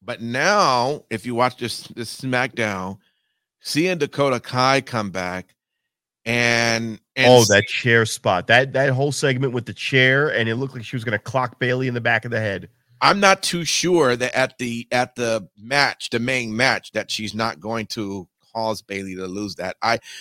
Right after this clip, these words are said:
Speaker 1: right now, it looks like they, you know, she might wanna be teaming up, but I don't know where they're going with that. I'm hoping Bayley,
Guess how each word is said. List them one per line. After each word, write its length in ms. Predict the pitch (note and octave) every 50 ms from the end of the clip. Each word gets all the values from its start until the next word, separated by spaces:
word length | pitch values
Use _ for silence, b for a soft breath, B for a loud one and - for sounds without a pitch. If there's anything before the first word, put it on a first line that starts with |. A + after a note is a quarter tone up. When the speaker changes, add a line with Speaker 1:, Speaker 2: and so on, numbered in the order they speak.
| B B -
Speaker 1:
right 180 | C#3 E3+ F#3
now, 260 | E3+ F#3 G#3+ A3+ A3+
it 60 | A3+ G3+
looks 240 | F#3+ G3 F#3 -
like 240 | F3+ F#3 F3 F3 -
they, 180 | E3 D#3+ D#3 D3+ C#3+ - -
you 100 | D3 C#3+
know, 200 | A#2+ A2+ A#2 A2+
she 160 | - - C3+
might 320 | A#2+ A#2+ C3 C#3+ A2+ A2
wanna 180 | C#3 C#3+ C#3 B2+
be 200 | A2+ B2+ B2 G#2
teaming 440 | - - D3+ D3 C#3 C3 B2+ A#2+ C3
up, 240 | C#3 D3+ C#3 -
but 280 | - C3 A#2+ A#2+ A2+ - _ _ _ _ _ _ -
I 100 | B2+ D3+
don't 140 | F3+ G3 G3+
know 100 | F#3+ D#3+
where 320 | B2+ A#2 B2 C#3 D#3+ F#3
they're 160 | F#3 F#3 F3
going 400 | C3+ G2+ B2+ D3 D3+ D#3+ E3+ E3
with 140 | E3 D#3 -
that. 300 | D#3+ D#3+ D#3+ D#3+ D3+ - -
I'm 200 | B2 C#3 D#3+ D3+
hoping 640 | - - - - F3 A3+ B3+ B3 - A3+ A3 G3+ D#3+
Bayley, 560 | - D#3+ D#3 D#3 D3+ D3+ D3+ D3+ D3 D3 C#3+